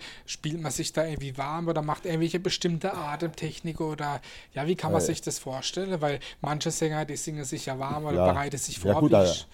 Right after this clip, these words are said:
Speaker 2: ich will mal so sagen, äh, es ist ja bekannt, es passiert ganz vieles im Kopf.
Speaker 1: Ja.
Speaker 2: Also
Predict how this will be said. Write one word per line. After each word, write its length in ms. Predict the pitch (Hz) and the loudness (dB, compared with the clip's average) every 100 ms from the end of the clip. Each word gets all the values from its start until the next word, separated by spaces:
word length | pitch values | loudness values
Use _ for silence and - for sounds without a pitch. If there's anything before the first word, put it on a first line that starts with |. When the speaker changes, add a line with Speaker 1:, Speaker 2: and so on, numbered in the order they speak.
| - - - - - | -20 -20 -20 -20 -4
Speaker 2:
ich 120 | 127 | 2
will 80 | 156 | 6
mal 100 | 127 | 6
so 120 | 123 113 | 6 6
sagen, 340 | 120 95 85 | 4 4 2
äh, 320 | 98 98 90 - 50 - - - - - 110 | 4 4 4 0 -12 -18 -20 -20 -18 -6 -2
es 100 | 131 | 0
ist 120 | 120 | 2
ja 60 | |
bekannt, 360 | 107 98 98 110 | 0 2 4 4
es 140 | 95 - - - - - - - - | 0 -8 -20 -20 -20 -20 -20 -12 -2
passiert 340 | 127 127 117 | 0 0 0
ganz 240 | 101 104 | 0 0
vieles 260 | - 90 85 | -2 -8 -6
im 80 | 92 | -8
Kopf. 200 | 71 - - - - - 151 | -8 -12 -16 -14 -16 -12 -14
Speaker 1:
Ja. 100 | - - - - - | -14 -16 -20 -20 -2
Speaker 2:
Also 320 | 113 110 113 | 6 10 8